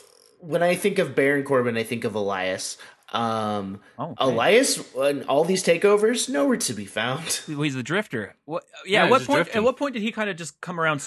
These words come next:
Speaker 2: 'Cause he was strumming guitar for too long.
Speaker 3: Um, that was around Brooklyn too, I wanna say,
Speaker 1: Okay.
Speaker 3: 'cause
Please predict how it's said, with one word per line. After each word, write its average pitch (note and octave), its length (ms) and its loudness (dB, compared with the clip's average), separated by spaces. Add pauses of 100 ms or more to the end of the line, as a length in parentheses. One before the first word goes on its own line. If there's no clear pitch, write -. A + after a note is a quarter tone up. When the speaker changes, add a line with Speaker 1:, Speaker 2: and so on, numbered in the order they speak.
(120)
Speaker 2:
'Cause F3+ 80 -10
he A#3 80 -4
was D#4 100 -6
strumming F3 360 -2
guitar F#3 380 -4
for A#2 100 -14
too F#3+ 180 -10
long. F#3+ 380 -8 (420)
Speaker 3:
Um, D#3 340 4
that G#3+ 180 8
was D3+ 300 2
around C3+ 760 0 (280)
Brooklyn A2+ 460 -4
too, G2+ 640 -2
I F2+ 80 -8
wanna F#2 200 -8
say, A#2+ 60 2
Speaker 1:
Okay. G2 220 2
Speaker 3:
'cause G2 300 -6